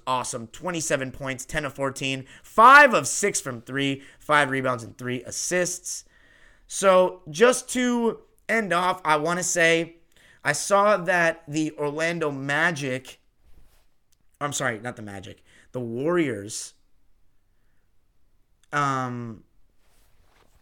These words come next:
lost to the Charlotte Hornets. And I saw that they were, it was a two-point game and there was a scramble on the ball. I'm not gonna watch the game because Curry didn't play,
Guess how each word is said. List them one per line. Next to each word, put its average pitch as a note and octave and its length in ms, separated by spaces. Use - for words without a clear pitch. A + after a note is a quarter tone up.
lost F#3 420
to F#3 40
the D3 100
Charlotte F3+ 520
Hornets. C#3+ 640
And D3+ 460
I D#3+ 120
saw G3 340
that D#3 160
they D#3 80
were, D3 260
it - 40
was D3 120
a C#3 40
two-point G3 480
game E3+ 200
and C3+ 60
there C3 60
was B2+ 80
a C3 40
scramble E3+ 460
on D3+ 120
the D3 60
ball. B2+ 400
I'm C#3+ 60
not F3+ 100
gonna F#3 120
watch E3+ 200
the C#3+ 60
game C#3 180
because A#2+ 160
Curry C#3+ 200
didn't C3 200
play, C#3+ 320